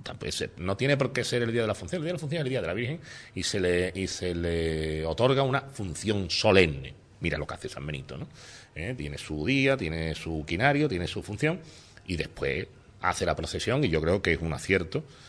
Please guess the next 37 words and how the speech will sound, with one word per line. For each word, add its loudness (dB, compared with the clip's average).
eh, 2
lo 0
que 2
ha 2
decidido 2
la 6
Junta -2
que 0
encabeza, 0
eh, 2
el -2
amigo -2
Juanico. -4
En 6
el 4
tema 6
de 8
la, 4
de -2
la 0
Virgen, 4
no -6
debe -6
descuidar -2
lo, 2
lo, 0
el, 2
el 0
tesoro 4
más 2
preciado 0
que -2
tiene, -4
que -4
es -4
esa -2
función -6